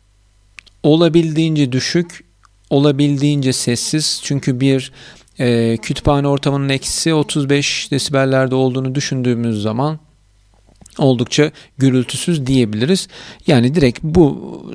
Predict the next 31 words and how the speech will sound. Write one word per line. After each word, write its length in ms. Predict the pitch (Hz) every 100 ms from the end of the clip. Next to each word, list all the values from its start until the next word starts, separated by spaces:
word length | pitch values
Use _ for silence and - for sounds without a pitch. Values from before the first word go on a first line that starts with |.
| -
mikrofonla 640 | 156 139 139 123 117 147
yaptığımız 720 | 190 151 - 151 147 151 -
kaydı 640 | - - 123 117 151 233 214
direkt, 360 | 139 180 -
e, 40 | 123
yayına 680 | 113 113 135 110 110 143
gönderebiliriz. 880 | 170 127 113 110 120 117 110 127 127
Bir 140 | 117 113
YouTube 480 | 113 123 - 107 117
videosunun 400 | 110 110 135 139
altına 400 | 120 110 123 131
ekleyebiliriz. 880 | - 143 - 120 117 110 123 185 - - -
Tabii 220 | - 254 220
ki 220 | 143 113 - _ _ _
bu 120 | 160
sesi 520 | 175 190 170 185 170 170 _ - - - _ _
size 340 | - - 143 139
yayına 600 | 131 127 131 131 127 131
verirken, 600 | 135 196 220 - 127 117
e, 380 | 139 120 113 113 -
hem 300 | - 226 202
işleyeceğim 680 | 180 - 143 127 120 175 214
hem 240 | 160 180
işlemediğim 720 | 180 - 180 170 147 135 156
şu 160 | - 151
anki 320 | 143 135 139
haliyle 600 | 123 123 123 123 117 117
olan 260 | 139 123 117
sesi 320 | - 131 135
duyacaksınız 680 | 190 117 110 - 208 165 127
ve 160 | 165